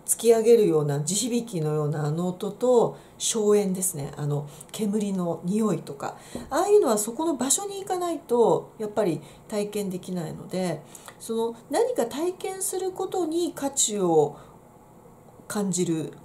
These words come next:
重きを置くという、えー、それが今後の教室のおそらく価値になっていく。だから、ノウハウとかが無価値化してくるっていうのは、まあ、前からお話をしてるんですけれども、ノウハウをいくら、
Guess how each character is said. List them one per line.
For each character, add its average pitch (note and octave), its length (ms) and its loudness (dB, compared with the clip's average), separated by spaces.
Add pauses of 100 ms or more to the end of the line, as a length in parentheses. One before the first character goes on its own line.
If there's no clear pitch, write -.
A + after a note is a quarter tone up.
重 G#3+ 240 2
き D3+ 160 -4
を C#3+ 80 2
置 C#3+ 140 -4
く D3+ 260 -4 (420)
と A#3 140 2
い F3 260 2
う、 - 60 -2 (480)
え F#2+ 840 -8
ー、 - 20 -12
そ - 220 0
れ E4+ 120 4
が E4+ 300 4 (240)
今 A3+ 240 2
後 A3+ 120 4
の C4 140 -2
教 G3+ 240 -6
室 - 180 -6
の F3 100 0
お E3+ 40 -4
そ G#3 140 -6
ら F3+ 100 -4
く C#3+ 180 -10
価 - 160 -10
値 F#3+ 180 -4
に D#3 200 -8 (240)
な F3 100 -4
っ - 20 -4
て - 160 -10
い C#3 40 -4
く。 C#3 320 -6
だ B3 100 -4
か A#3+ 100 -2
ら、 G3+ 220 4 (400)
ノ D4 180 2
ウ - 20 2
ハ F4+ 160 0
ウ F#4 80 -2
と F4+ 120 -4
か G3 100 -4
が F#3 160 2
無 F3+ 120 0
価 A3 160 -2
値 A3 120 -4
化 B3+ 140 -4
し - 80 0
て A#3 100 -6
く B3 120 -4
る A#3 80 2
っ - 40 2
て G#3+ 100 -8
い - 20 -4
う C#3+ 40 -2
の D3 60 0
は、 D3 40 0
ま E3 160 -2
あ、 D#3 40 -2
前 F3+ 200 -2
か D3 120 -4
ら C3+ 60 -2
お C3+ 60 -8
話 C#3+ 360 -2
を D#3 40 -4
し - 100 -4
て E3+ 120 -4
る E3+ 80 -2
ん D#3 60 -4
で D3+ 100 -8
す - 100 -10
け - 100 -14
れ E3+ 60 -12
ど E3+ 100 -10
も、 F#3 260 -4 (320)
ノ E4+ 180 0
ウ - 20 -4
ハ F4 140 0
ウ E4+ 80 2
を E4 340 2
い D4+ 100 -6
く - 160 -8
ら、 G3+ 380 2